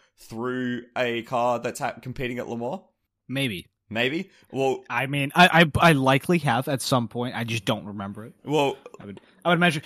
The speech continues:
Speaker 2: I've watched it for five years,
Speaker 1: Yeah.
Speaker 2: and I've watched the sunsets and the sunrises, so I'm gonna go ahead and say yes.
Speaker 1: Yeah. Uh, what happens when you're coming down out of Mulsanne Corner,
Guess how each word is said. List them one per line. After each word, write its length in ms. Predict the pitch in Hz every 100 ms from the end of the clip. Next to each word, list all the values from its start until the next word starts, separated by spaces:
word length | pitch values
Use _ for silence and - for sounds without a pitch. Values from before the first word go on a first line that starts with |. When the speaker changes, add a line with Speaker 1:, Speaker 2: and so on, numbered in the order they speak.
| -
Speaker 2:
I've 120 | 156
watched 240 | 165 175 135
it 60 |
for 80 | 120
five 280 | 139 127 117
years, 360 | 117 127 -
Speaker 1:
Yeah. 80 | -
Speaker 2:
and 80 | 120
I've 160 | 113 113
watched 340 | 127 - -
the 60 | -
sunsets 540 | - 135 - 135 -
and 220 | 143 139
the 60 | 123
sunrises, 640 | - 139 120 117 120 151
so 240 | - 143 151
I'm 100 | 160
gonna 100 | 160
go 100 | 160
ahead 100 | 147
and 100 | 127
say 100 | 131
yes. 420 | 110 92 78 -
Speaker 1:
Yeah. 200 | 127 123 - _ _ -
Uh, 240 | - 135 - _ _ _ -
what 240 | 131 370
happens 480 | 220 - 185 131 139
when 160 | 151
you're 80 | 143
coming 260 | 151 151 139
down 320 | 151 147 147
out 220 | 147 143
of 60 | 131
Mulsanne 440 | 143 139 147 127
Corner, 400 | 139 151 120 92